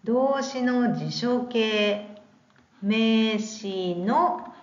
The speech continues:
を使います。名詞の時はもう一つ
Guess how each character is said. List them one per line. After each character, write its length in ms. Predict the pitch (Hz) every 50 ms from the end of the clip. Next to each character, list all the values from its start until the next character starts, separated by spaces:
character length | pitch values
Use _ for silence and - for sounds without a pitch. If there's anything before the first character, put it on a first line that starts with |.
| - - _ _ _
を 140 | 285 311 330 -
使 300 | - - - 202 190 185
い 140 | 180 180 175
ま 360 | 175 165 170 170 170 175 -
す。 1160 | - - - - - - _ _ _ _ _ _ _ _ _ _ _ _ _ _ _ _ _ 254
名 320 | 285 311 330 339 349 349
詞 220 | 339 - - 330 330
の 240 | 320 320 320 320
時 480 | 320 302 294 285 285 - - 247 233 233
は 580 | 240 262 294 294 302 311 294 - - - 180 170
も 320 | 190 208 233 254 269 294 294
う 20 | 285
一 320 | - - - 311 302 311
つ 460 | 294 - - 208 185 175 160 - -